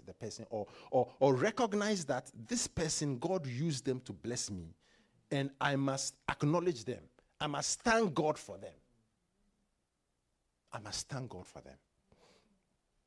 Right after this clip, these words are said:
A pastor has been placed somewhere, has been entrusted. So, so, so that's why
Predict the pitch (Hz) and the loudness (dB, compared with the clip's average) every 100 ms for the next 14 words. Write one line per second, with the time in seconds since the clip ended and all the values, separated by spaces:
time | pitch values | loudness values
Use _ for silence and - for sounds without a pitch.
0 | _ _ _ _ _ _ _ _ _ - | _ _ _ _ _ _ _ _ _ 0
1 | - - 165 - 143 110 104 110 - 151 | 0 2 -2 0 -2 -4 -6 -10 -6 0
2 | 143 143 - 127 104 87 87 _ _ _ | 2 0 -4 -8 -8 -12 -16 _ _ _
3 | _ _ _ _ _ 127 113 110 120 - | _ _ _ _ _ -4 -2 0 -2 -4
4 | - 139 123 - 185 - - 170 147 - | -12 -10 -10 -6 -2 0 2 2 0 -6
5 | _ _ _ _ _ _ _ - 151 226 | _ _ _ _ _ _ _ -4 4 4
6 | 185 202 190 185 180 - 160 170 165 160 | 6 4 4 2 2 2 2 0 2 0